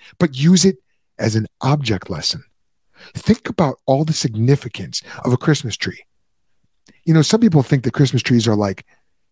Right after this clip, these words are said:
pagan Asherah poles. They're pagan symbols. They're not. And you might say, "Well, but that's how they originated." First of all, I don't think that's how they originated.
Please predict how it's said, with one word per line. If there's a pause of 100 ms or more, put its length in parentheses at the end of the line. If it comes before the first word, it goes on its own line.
(120)
pagan (180)
Asherah
poles. (460)
They're
pagan
symbols. (260)
They're
not. (1400)
And
you
might
say,
"Well,
but
that's
how
they
originated." (220)
First
of
all,
I
don't
think
that's
how
they
originated.